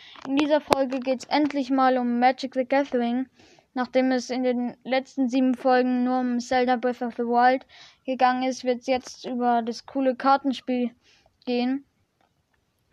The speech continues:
Ähm, in, ich werde euch, ähm, in dieser Folge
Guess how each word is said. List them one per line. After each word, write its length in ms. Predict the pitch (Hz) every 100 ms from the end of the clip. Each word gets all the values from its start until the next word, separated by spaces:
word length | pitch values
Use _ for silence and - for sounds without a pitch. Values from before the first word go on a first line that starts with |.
| -
Ähm, 460 | 254 254 254 240 _ - - -
in, 280 | 262 254 - - -
ich 200 | 262 262
werde 240 | 285 277
euch, 260 | 269 - 285
ähm, 440 | - 254 247 247
in 180 | 240 247
dieser 280 | 240 247 254
Folge 800 | - 262 254 254 254 240 240